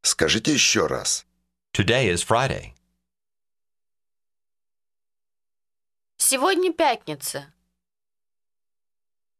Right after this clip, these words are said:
Speaker 3: Пятница.
Speaker 2: Saturday.
Speaker 1: Слушайте и повторяйте.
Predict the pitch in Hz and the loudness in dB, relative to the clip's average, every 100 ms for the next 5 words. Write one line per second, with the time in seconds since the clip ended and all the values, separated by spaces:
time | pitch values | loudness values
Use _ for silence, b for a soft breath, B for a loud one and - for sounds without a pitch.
0 | _ _ _ _ _ _ _ _ _ _ | _ _ _ _ _ _ _ _ _ _
1 | _ _ _ _ _ - 214 - 170 151 | _ _ _ _ _ 0 0 0 -8 -10
2 | - - 117 _ _ _ _ _ _ _ | -10 -10 -12 _ _ _ _ _ _ _
3 | _ _ _ _ _ _ _ _ _ _ | _ _ _ _ _ _ _ _ _ _
4 | _ _ _ _ _ _ _ _ - 151 | _ _ _ _ _ _ _ _ 0 2
5 | 127 78 57 - - _ _ _ _ _ | 2 0 -2 -6 -16 _ _ _ _ _
6 | _ _ _ _ _ - - 131 131 135 | _ _ _ _ _ -2 0 2 2 0
7 | 127 131 - - - 101 - 107 101 60 | 0 -2 -2 -4 -2 -4 0 2 2 0
8 | - - 98 | -6 -12 -12